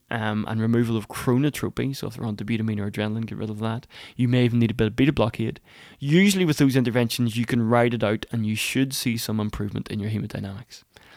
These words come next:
A failure to respond to treatment should make you question your diagnosis.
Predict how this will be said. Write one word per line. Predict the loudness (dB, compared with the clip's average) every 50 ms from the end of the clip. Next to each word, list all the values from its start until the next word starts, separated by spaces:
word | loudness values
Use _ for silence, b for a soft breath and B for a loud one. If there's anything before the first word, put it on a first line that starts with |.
| B B B B B B B _
A | -4 -2
failure | -2 0 4 4 6 8 8 6
to | 6 6
respond | 4 2 2 0 -2 0 4 6 6 8 6 6 4
to | 2
treatment | 2 0 -2 -2 -2 -2 -2
should | 0 0 0 0 2
make | 2 2 2 2 0 0
you | 0 0 0
question | 0 0 -4 -4 -4 -4 -6 -4 -4
your | -4 -4 -2
diagnosis. | -2 0 0 0 0 0 -2 -2 -4 -6 -8 -10 -12 -12